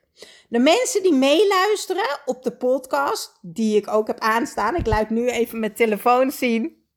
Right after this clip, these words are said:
<laughs> aan de mensen, eh, die meedoen met de live sessie. Mijn kat overigens. Kijk, oh, die komt er nooit bij. Pietie. Ja, ga je ook meedoen? <laughs> Oké. Ik wil dat jullie even rustig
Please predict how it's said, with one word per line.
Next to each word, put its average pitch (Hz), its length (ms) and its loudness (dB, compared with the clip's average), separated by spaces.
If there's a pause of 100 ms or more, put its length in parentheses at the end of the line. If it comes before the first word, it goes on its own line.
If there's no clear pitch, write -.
(480)
<laughs> - 720 -6
aan 233 280 -6
de 226 80 -4
mensen, 220 720 -2
eh, 202 360 -2
die 208 120 -6
meedoen 202 260 -2
met 196 120 -6
de 196 120 -4
live 208 220 -4
sessie. 285 340 0 (240)
Mijn 233 240 -2
kat 359 300 0
overigens. 226 720 -2
Kijk, 587 340 -2
oh, 554 200 0
die 392 120 0
komt 415 200 -4
er 392 100 0
nooit 440 240 0
bij. 208 240 -4
Pietie. 587 460 -14 (1300)
Ja, 262 560 -2 (180)
ga 440 80 -4
je 523 180 -2
ook 453 80 -4
meedoen? 311 600 0 (480)
<laughs> - 640 -6
Oké. 180 380 -4 (2500)
Ik 254 100 -2
wil 302 140 4
dat 415 140 4
jullie 302 200 2
even 277 280 0
rustig 311 440 -2